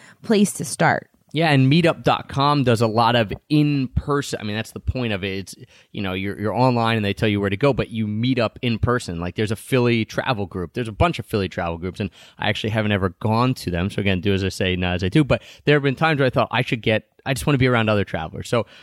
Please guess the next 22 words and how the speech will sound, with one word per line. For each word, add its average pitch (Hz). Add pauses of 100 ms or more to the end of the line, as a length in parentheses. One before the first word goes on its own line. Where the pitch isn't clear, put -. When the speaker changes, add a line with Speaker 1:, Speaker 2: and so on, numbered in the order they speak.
(160)
Speaker 2:
that 143
might 156
be 160
something 127
you 123
wanna 117
look 107
at. 104
It 101
might 101
seem 120
weird, 127 (140)
you 120
know, 117
to 113
meet 120
other 117
people 123
that 95
you 117
haven't 123
met 123